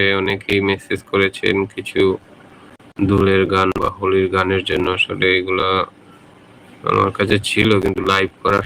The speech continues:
সময় পাইনি। আর আমি ছবি আপলোড করেছিলাম, কিন্তু অনেকেই পাননি। দেখছি, মানে, রিচটা খুব কম দিয়েছে বিধায় আমি এই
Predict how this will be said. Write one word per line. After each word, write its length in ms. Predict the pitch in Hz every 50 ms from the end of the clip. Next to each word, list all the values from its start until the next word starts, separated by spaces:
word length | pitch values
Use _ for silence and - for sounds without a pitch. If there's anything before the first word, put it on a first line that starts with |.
| -
সময় 260 | 95 95 98 101 98 - -
পাইনি। 320 | - 92 92 95 98 - - - - - - - - - - 82 - - - - - - - - - - -
আর 280 | 82 82 - - - - - - - - - - - - - 101 101 - - - 98
আমি 200 | 95 95 95 95 92 92 92 82 76 - - - - - - - - - - -
ছবি 220 | - 104 101 - - 104 98
আপলোড 260 | - - 113 107 - -
করেছিলাম, 440 | 107 104 107 101 - - 104 101 101 98 101
কিন্তু 180 | 98 95 98 98 95
অনেকেই 280 | 95 101 98 101 104 95 - -
পাননি। 300 | 95 98 95 92 92 90 85 95
দেখছি, 220 | - - - 104 104 104 - - 98 98
মানে, 160 | 98 98 92 92 92 90 98
রিচটা 340 | 107 104 104 - - - 113 -
খুব 120 | - 104 - - -
কম 120 | 107 104 101 101
দিয়েছে 300 | 101 104 104 98 - - 104 101
বিধায় 280 | 101 98 101 98 101 151 - - - - - - - - - - - - - - - - - - 98
আমি 180 | 95 95 92 92 90 90 - - - - - - - - - - - - -
এই 60 | 101